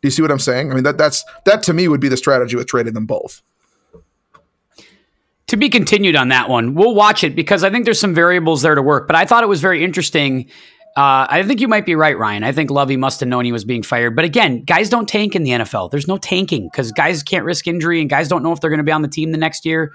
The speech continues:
Speaker 2: There's no tankings. And Lovey's not interested in tanking. And I thought the guys played pretty hard for Lovey. I think he got kind of a raw deal. I think they're gonna have a hard time finding a really good coaching candidate with the way that they've recycled through the coaching community.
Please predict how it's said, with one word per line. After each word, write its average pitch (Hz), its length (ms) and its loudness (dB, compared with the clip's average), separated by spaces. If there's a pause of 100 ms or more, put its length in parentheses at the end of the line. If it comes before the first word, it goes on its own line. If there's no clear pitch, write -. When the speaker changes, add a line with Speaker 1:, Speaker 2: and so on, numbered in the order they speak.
(280)
Speaker 2:
There's 135 120 -4
no 196 140 2
tankings. 175 640 -2
And 147 120 -2
Lovey's 185 400 0
not 135 160 2
interested 113 340 -8
in 95 60 -12
tanking. 110 480 -8 (320)
And 139 100 0
I 175 80 2
thought 214 140 0
the 196 80 0
guys 175 240 2
played 165 200 -2
pretty 151 180 -2
hard 147 260 2
for 147 100 -2
Lovey. 127 260 -2
I 139 40 -2
think 151 200 -2
he 143 60 -6
got 139 220 0
kind 151 200 0
of 131 60 -4
a 127 60 0
raw 120 240 0
deal. 120 340 -2 (260)
I - 60 -4
think 208 140 0
they're 214 80 2
gonna 196 100 2
have 156 220 2
a 139 40 2
hard 143 220 0
time 147 220 0
finding 139 320 0
a 113 60 -4
really 127 280 -2
good 113 160 -8
coaching 127 340 -4
candidate 110 460 -6
with 113 140 -18
the 120 80 -8
way 110 160 -4
that 110 160 -10
they've 107 180 -8
recycled 107 580 -6
through 117 140 -10
the 101 80 -16
coaching 113 400 -8
community. 95 480 -16